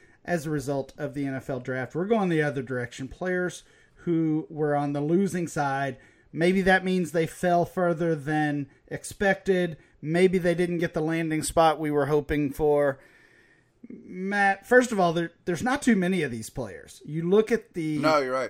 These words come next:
Speaker 1: y-, you look at the running backs. I think there's one player that stands out as a, as a loser,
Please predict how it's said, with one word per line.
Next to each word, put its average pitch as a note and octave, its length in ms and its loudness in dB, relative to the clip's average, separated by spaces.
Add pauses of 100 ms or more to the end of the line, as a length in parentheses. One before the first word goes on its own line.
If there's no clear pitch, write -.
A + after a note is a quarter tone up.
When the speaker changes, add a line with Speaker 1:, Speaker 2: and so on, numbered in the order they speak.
Speaker 1:
y-, - 160 -14
you D#3 220 -6
look G3+ 280 2
at G3+ 140 -2
the D#3 560 -2
running F3 480 0
backs. G#3 400 0
I D#3 80 -2
think D#3+ 240 -4
there's A#2+ 180 -4
one D3+ 300 -2
player F3+ 400 0
that E3+ 180 -4
stands E3+ 440 -4
out E3+ 340 2
as D3 260 -4
a, C#3+ 400 -2 (240)
as D3+ 160 -4
a D3 60 -2
loser, G3 640 2